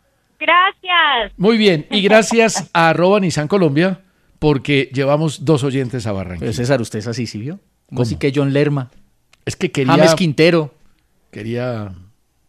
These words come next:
Speaker 3: Da-, da-,
Speaker 2: ponerle una cascarita. <laughs> No,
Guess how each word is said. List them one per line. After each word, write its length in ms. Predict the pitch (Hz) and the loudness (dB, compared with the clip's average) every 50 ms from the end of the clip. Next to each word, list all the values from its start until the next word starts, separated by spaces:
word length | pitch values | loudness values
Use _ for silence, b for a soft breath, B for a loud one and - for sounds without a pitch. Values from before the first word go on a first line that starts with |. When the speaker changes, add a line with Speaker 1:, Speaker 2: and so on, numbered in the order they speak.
| _ _ _ _ _ _ _ _ _ _ _ _ _ _ _ | _ _ _ _ _ _ _ _ _ _ _ _ _ _ _
Speaker 3:
Da-, 220 | - 127 123 135 - - | -16 -12 -12 -12 -12 -12
da-, 320 | - 147 - 165 - - - - | -20 -20 -20 -18 -14 -12 -8 -2
Speaker 2:
ponerle 320 | - 135 - 135 151 156 156 | 0 0 2 2 0 -2 -2
una 120 | 151 151 | -4 -4
cascarita. 520 | - 135 113 - - 110 113 117 110 - - | -6 -6 -10 -8 -10 -10 -10 -10 -12 -12 -12
<laughs> 40 | - | -10
No, 140 | 127 104 | -10 -10